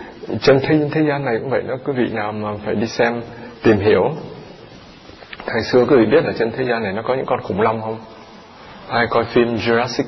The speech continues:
Park, mấy con khủng long, mấy con gì đó, giờ sao chết hết rồi? Quý vị có tin những con khủng long nó, nó có xương ở trong những bảo tàng đó? New Zealand phải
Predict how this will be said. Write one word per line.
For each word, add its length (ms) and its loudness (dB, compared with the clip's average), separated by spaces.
Park, 140 0
mấy 140 2
con 140 2
khủng 240 -2
long, 280 4
mấy 200 0
con 300 -2
gì 100 -4
đó, 180 2
giờ 180 6
sao 160 2
chết 200 2
hết 140 4
rồi? 180 2
Quý 80 6
vị 160 8
có 140 0
tin 220 4
những 160 -2
con 100 -4
khủng 180 -2
long 340 -2
nó, 80 -2
nó 140 -2
có 160 0
xương 140 6
ở 100 -2
trong 120 -2
những 180 -2
bảo 180 0
tàng 260 0
đó? 120 -8
New 100 4
Zealand 300 4
phải 80 0